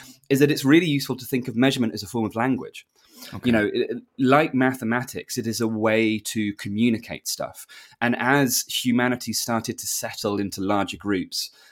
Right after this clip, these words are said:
Speaker 1: um, settled habitations, and I, I, I'm talking about sort of four thousand, five thousand B C, the Mesopotamian Valley, ancient Egypt, the Yangtze River. This is when the first sort of practices of measurement begin to emerge, and you have records in archaeology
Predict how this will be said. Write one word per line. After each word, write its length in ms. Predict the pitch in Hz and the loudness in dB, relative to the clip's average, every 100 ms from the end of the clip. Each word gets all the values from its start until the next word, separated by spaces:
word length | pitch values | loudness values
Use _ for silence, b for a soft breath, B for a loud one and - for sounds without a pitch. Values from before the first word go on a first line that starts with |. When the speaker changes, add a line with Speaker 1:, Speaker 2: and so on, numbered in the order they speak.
| b | b
Speaker 1:
um, 420 | 98 98 95 98 | 2 4 2 0
settled 540 | 95 - 123 113 104 - | -2 -2 0 0 -2 -4
habitations, 880 | - 120 110 - 107 107 98 92 87 | -2 0 0 0 -2 -2 -4 -6 -6
and 140 | 92 92 | -6 -6
I, 60 | |
I, 320 | - 101 69 | -2 -2 0
I'm 120 | 107 104 | 0 0
talking 280 | 123 117 | -2 0
about 180 | 101 104 | 0 0
sort 100 | - | -2
of 60 | 98 | -6
four 180 | - 117 | -4 -2
thousand, 400 | 104 101 101 90 | 0 0 -2 -4
five 220 | 113 101 | -2 -2
thousand 280 | 101 95 95 | -2 -4 -4
B 140 | 95 | -6
C, 420 | 87 - 95 90 b b b b | -4 -2 -2 -2 b b b b
the 80 | 98 | -2
Mesopotamian 640 | 104 110 - 107 104 98 | 2 2 0 -2 -2 -2
Valley, 420 | 95 131 123 117 110 | 2 4 4 4 2
ancient 400 | 107 - - 90 | 0 -2 -6 -4
Egypt, 640 | - 123 117 117 110 - - | 2 2 2 0 -2 -6 -14
the 60 | 104 | -4
Yangtze 420 | 101 110 - 104 | -4 -4 -8 -6
River. 420 | 95 117 113 98 95 B B | 0 0 2 -2 -2 B B
This 180 | 127 131 | -2 0
is 140 | 131 | 0
when 100 | 127 | 2
the 80 | 120 | 0
first 380 | 113 - 123 117 | 0 0 0 0
sort 120 | 120 | -4
of 140 | 107 - | -4 -4
practices 800 | 135 131 - 117 - 104 95 - | -2 -2 -4 -8 -2 -2 -2 -4
of 160 | 104 104 | -6 -2
measurement 420 | 104 110 110 98 | 0 0 -2 -4
begin 240 | 110 113 | -4 -4
to 160 | 101 101 | -2 -2
emerge, 400 | 95 104 95 85 | 0 0 0 -4
and 160 | 95 104 | -4 -4
you 80 | |
have 400 | 101 - 107 101 - B B - | -4 -2 0 -2 -4 B B -4
records 800 | 104 127 - 117 104 104 - - | 2 2 2 0 0 0 -4 -4
in 480 | 107 104 101 98 95 | -2 0 0 -4 -4
archaeology 840 | 110 104 - 110 131 113 101 90 | -2 -2 0 2 4 2 -2 -6